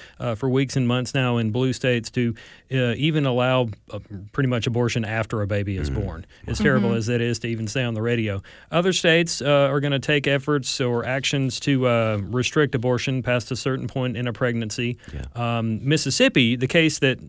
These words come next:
Speaker 1: led to all of this, Mississippi passed a law that banned most abortions after fifteen weeks of
Speaker 2: Mm-hmm.
Speaker 1: pregnancy. So you could still get an abortion in Mississippi. It just wasn't gonna be, in most cases, after fifteen weeks. Other states have taken,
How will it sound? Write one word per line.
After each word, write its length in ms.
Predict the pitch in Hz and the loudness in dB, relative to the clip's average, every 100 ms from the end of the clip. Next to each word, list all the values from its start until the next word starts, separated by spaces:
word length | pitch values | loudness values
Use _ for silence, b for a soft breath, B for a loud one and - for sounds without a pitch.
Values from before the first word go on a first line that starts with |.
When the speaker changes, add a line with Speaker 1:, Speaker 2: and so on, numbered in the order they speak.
| - | -8
Speaker 1:
led 240 | 143 160 170 | 0 2 4
to 140 | 131 | 4
all 240 | 117 123 120 | 4 2 0
of 140 | 107 | -2
this, 340 | 107 101 - B B B | -4 -4 -8 B B B
Mississippi 580 | 147 156 143 - 214 202 | -4 -2 0 4 4 4
passed 340 | 160 143 135 - | 2 2 2 0
a 60 | |
law 400 | 127 123 113 117 107 b b | 2 2 2 0 -2 b b
that 180 | 143 127 | -2 0
banned 340 | 127 151 151 139 | 0 2 2 2
most 280 | 147 139 | 0 0
abortions 520 | 135 139 131 139 123 117 | 0 0 0 -2 -4 -2
after 400 | 131 131 127 117 | -2 -2 -2 0
fifteen 460 | 151 135 139 135 | 2 2 2 0
weeks 300 | 120 120 - | 0 -2 -2
of 80 | 110 | -2
Speaker 2:
Mm-hmm. 80 | 80 | 0
Speaker 1:
pregnancy. 600 | 123 110 95 85 - - _ b - | 0 0 -4 -8 -14 -18 _ b -4
So 100 | 160 | -2
you 160 | 175 | 0
could 180 | 196 180 | 0 -2
still 220 | - 208 | 2 4
get 220 | 180 208 | 6 6
an 100 | 208 | 6
abortion 400 | 160 131 123 - | 6 4 2 0
in 140 | 120 110 | 0 0
Mississippi. 640 | 110 110 - 110 98 104 b b - | -2 -4 -2 -2 -4 -8 b b -6
It 120 | 127 | -2
just 280 | 135 135 139 | 0 -2 0
wasn't 320 | 147 139 135 | 0 0 -2
gonna 120 | 139 | 0
be, 380 | 127 135 123 117 | 2 2 2 -2
in 80 | 131 | -2
most 260 | 127 123 - | 0 0 2
cases, 440 | 170 151 123 117 139 | 2 2 0 -2 -2
after 400 | 139 135 123 117 | -2 -2 -4 -2
fifteen 480 | 131 117 127 113 | -2 -2 -4 -4
weeks. 320 | 117 117 104 - | -2 -4 -4 -6
Other 240 | 226 226 | 0 0
states 380 | - 180 160 160 | 2 2 2 -2
have 100 | 143 | -2
taken, 400 | 156 147 147 | 0 2 0